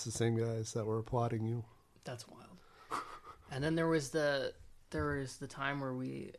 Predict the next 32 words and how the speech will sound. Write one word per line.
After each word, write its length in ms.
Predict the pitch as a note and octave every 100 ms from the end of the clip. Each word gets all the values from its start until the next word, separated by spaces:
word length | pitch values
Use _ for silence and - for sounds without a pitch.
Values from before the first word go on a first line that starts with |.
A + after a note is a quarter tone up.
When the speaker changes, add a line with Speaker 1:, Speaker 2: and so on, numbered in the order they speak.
| -
Speaker 2:
had 300 | C#3+ D3+ C3
the, 120 | B2+ - - D#3 - - _ - - _ _ _ - - - - -
one 160 | C#3+
of 60 | C#3
the 100 | B2+
riddles, 460 | A#2+ C3 C3 C3 B2
and 120 | B2
we, 180 | B2+ B2+ - C#3
it 100 | B2
took, 220 | C#3 C3
like, 180 | C3 B2+ - - -
fifteen 360 | - C3+ - C#3
takes 300 | C3+ C3 B2+
to 100 | -
throw 240 | B2 D3 C3+
it 60 | C3
out 140 | C3
the 60 | B2+
window 300 | B2+ B2+ C3
and 80 | B2+
have 100 | A#2+
me 80 | B2
catch 280 | - B2
it. 160 | C3+ C3 - - - - - - -
Speaker 1:
Yes, 220 | C#3 A#2+
I 60 | C3
have 160 | C#3+
the 80 | C#3
outtakes 600 | C3+ C3+ B2+ A2 - - - -
Speaker 2:
Oh, 160 | D#3
thank 220 | A#2 C#3
God. 220 | B2 G#2